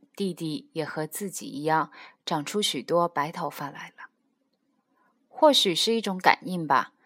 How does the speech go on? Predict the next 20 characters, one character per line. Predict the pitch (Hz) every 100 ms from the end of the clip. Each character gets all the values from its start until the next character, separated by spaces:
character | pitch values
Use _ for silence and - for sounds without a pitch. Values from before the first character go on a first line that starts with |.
| - _ _ _
弟 | 214 196
弟 | 185 175
忽 | - - 247
然 | 190 185
醒 | - - -
过 | 147
来， | 143 113 - _ _
像 | - - 240
受 | 208 247
惊 | 202 233
的 | 226
动 | 202 214
物 | 151
一 | 143
般 | 143 156 170 -
惊 | - 202 208
讶 | 214
地 | 160
起 | - -
身， | - - 185